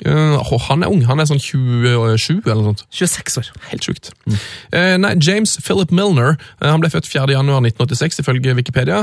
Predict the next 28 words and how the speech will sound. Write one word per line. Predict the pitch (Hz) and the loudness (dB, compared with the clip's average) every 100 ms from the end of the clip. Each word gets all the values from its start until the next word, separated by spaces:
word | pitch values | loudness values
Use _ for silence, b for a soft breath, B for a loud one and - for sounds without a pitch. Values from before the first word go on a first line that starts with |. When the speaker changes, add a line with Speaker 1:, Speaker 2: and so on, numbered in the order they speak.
| 185 | 0
Speaker 2:
Det | 131 | 2
stemmer | 143 139 | 2 2
Speaker 1:
Han, | 107 | 0
Speaker 2:
nok. | 123 | 0
Speaker 1:
han | 131 | 2
ble | 147 143 | 2 0
født | 135 - 143 - | -2 -4 -4 -2
i | 123 | -2
Worthley | - 127 120 143 135 107 104 95 B B - | 0 2 2 2 2 2 0 0 B B -2
i | 110 104 104 | 0 2 2
Leeds | 107 127 202 190 - - | 2 0 0 0 -2 -2
i | 110 | -2
England. | 123 156 208 202 B | 0 0 0 -2 B
Speaker 2:
Mm. | 110 101 - | -6 -4 -2
Speaker 1:
Han | 139 156 | -2 0
er | 120 135 143 | 0 2 2
cirka | 139 - 131 - 147 | 0 -2 -4 -4 -4
en | 127 131 139 | 0 0 0
syttifem | - 120 - - 113 107 101 - | 0 -2 -6 -4 0 0 0 0
høy. | 208 254 226 B B | 0 0 -4 B B
Speaker 2:
Mm. | 110 104 120 - _ _ _ _ - | -4 -2 -4 -8 _ _ _ _ -2
Speaker 1:
Men | 156 165 175 | 2 2 2
så, | - 151 160 - | 2 0 0 -2
eh, | 135 | -2
kommer | - 139 135 | 2 2 4
det | 120 | 2
som, | 120 117 101 | 2 0 0
eh, | 110 110 | 0 0